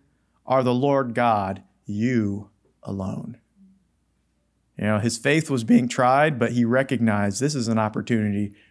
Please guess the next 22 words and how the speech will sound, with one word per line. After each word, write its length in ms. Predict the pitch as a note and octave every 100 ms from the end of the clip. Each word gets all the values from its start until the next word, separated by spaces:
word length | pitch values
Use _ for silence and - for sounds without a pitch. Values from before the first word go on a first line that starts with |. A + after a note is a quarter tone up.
| _
for 240 | - -
God 580 | G2+ G#2 G2 - - - _ _ _ _ _ _ _ _ _ _ _
to 80 | A2+
be 140 | G#2
seen, 500 | G2 G#2 G2 D#2 - - _ _ _ _
for 160 | - A#2+
the 100 | A#2
nations 600 | A2+ C3 C#3+ B2+ A2+ -
to 140 | - G#2
know 500 | A#2 A#2+ A2 G2+ - _
that 220 | A2 G2+
you 320 | G2 G#2+ B2 G#2
are 160 | -
God. 500 | - - - - - - _ _ _ _ _ _ _ _ _ _ _ _ _ _ _ -
And 140 | B2
so 140 | A#2+ B2+
he 120 | D3
places 520 | D3+ E3+ F#3 F#3 C#3+
everything, 480 | D#3+ F#3+ F3+ B2+ A#2
the 80 | B2
whole 180 | F#3 F#3
nation, 800 | D#3+ F3 F#3+ C#3+ A#2+ A2 -